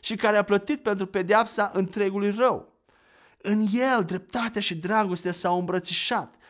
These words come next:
adevărul și mila s-au întâlnit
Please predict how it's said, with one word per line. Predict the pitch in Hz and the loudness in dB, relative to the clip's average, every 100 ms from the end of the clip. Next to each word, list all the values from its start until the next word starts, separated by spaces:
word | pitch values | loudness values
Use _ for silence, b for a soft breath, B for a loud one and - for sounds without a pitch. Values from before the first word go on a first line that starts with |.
| b | b
adevărul | 160 170 190 165 196 269 254 233 | 2 4 2 0 4 6 6 2
și | - 208 | -2 -2
mila | 220 220 | 0 2
s-au | 180 190 185 | 2 2 0
întâlnit | 180 196 202 233 - - | 0 -2 -2 -2 -4 -8